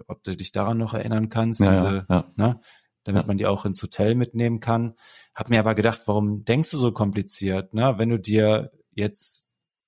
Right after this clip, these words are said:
Speaker 1: einfach ein Poncho holen würdest, klingt zwar erstmal banal,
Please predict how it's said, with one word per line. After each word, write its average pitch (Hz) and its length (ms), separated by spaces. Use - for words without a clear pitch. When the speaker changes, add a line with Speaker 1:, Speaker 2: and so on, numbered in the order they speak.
Speaker 1:
einfach 143 420
ein 127 120
Poncho 151 400
holen 101 420
würdest, 104 520
klingt 135 260
zwar 117 160
erstmal 131 280
banal, 113 600